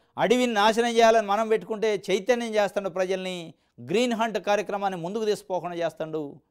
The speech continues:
ఆదివాసీలను అనగదొక్కి వాళ్ళ జీవితాలపైన దాడి చేయడానికి ప్రభుత్వం చూస్తే దాన్ని ఖండించిండు, దానిపైన చైతన్యం చేసిండు ప్రజల్ని, దానిపైన రాజకీయ పార్టీలను చైతన్యం చేసిండు, ప్రజా సంఘాలను చైతన్యం చేసిండు.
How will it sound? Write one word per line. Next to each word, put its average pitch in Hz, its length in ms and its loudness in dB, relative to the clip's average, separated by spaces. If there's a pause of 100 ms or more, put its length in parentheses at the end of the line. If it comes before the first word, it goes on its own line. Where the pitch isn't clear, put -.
(1400)
ఆదివాసీలను 233 880 4
అనగదొక్కి 226 520 2
వాళ్ళ 220 120 6 (100)
జీవితాలపైన 208 640 2 (120)
దాడి 208 240 6
చేయడానికి 202 420 0
ప్రభుత్వం 180 380 -2
చూస్తే 202 240 2 (420)
దాన్ని 180 180 2 (100)
ఖండించిండు, 180 540 -2 (720)
దానిపైన 233 440 4 (100)
చైతన్యం 254 480 4
చేసిండు 131 360 -2
ప్రజల్ని, 143 360 -4 (460)
దానిపైన 240 440 4 (140)
రాజకీయ 247 400 2
పార్టీలను 226 360 0
చైతన్యం 240 380 2
చేసిండు, 151 320 -4
ప్రజా 247 180 6 (140)
సంఘాలను 233 380 -2
చైతన్యం 240 360 0
చేసిండు. 151 300 -4